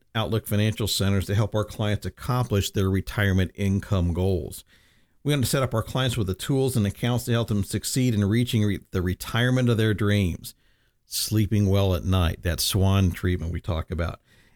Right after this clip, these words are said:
And we do that regardless of where they are today and what the current health of their retirement account is. We take them where they are and just proceed from there. So visit our website at outlook F C dot com,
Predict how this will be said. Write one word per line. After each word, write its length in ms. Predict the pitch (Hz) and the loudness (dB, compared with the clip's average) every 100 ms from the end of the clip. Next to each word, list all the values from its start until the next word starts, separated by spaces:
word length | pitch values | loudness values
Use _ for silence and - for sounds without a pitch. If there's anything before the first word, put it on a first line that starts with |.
| _ | _
And 300 | 139 127 127 | -2 0 0
we 80 | 156 | 0
do 160 | 196 | 0
that 160 | 170 143 | 0 -2
regardless 500 | 131 139 143 151 123 | -4 -2 -2 -2 -2
of 80 | 104 | 0
where 160 | 117 | 2
they 140 | 120 120 | 2 2
are 160 | 113 | 0
today 400 | - 107 113 120 | -2 -2 0 2
and 100 | 113 | 2
what 100 | 107 | 0
the 60 | 92 | -4
current 400 | - 117 107 92 | -6 -4 -4 -4
health 260 | 107 104 | -4 -4
of 100 | 101 | -2
their 120 | 92 95 | 0 0
retirement 540 | 95 - 95 98 95 | -2 -2 0 2 2
account 400 | - 107 92 - | 0 0 0 0
is. 400 | 135 123 73 - - _ _ | 0 0 -2 -8 -12 _ _
We 100 | 127 | -4
take 240 | - 123 | 2 2
them 140 | 123 101 | 4 4
where 180 | 104 107 | 4 4
they 160 | 101 | 4
are 200 | 104 113 | 4 2
and 220 | 127 107 | 0 2
just 160 | 101 - | 0 0
proceed 480 | - 98 - 98 95 | -4 -4 0 0 0
from 240 | - 92 | 0 0
there. 320 | 107 120 - - _ - _ | 0 -2 -4 -10 _ -20 _
So 260 | - 131 107 | -2 2 2
visit 320 | 120 156 170 | 2 0 0
our 100 | 151 | 0
website 480 | 131 131 - 147 127 | 0 -2 -2 -2 -2
at 160 | 98 | -2
outlook 400 | 98 104 117 113 - | -4 -6 -4 -6 -4
F 180 | 117 104 | -2 -2
C 500 | - - 113 143 147 | -2 0 0 0 -4
dot 240 | 104 101 - | -4 -4 -4
com, 380 | - 95 127 | -4 -2 -2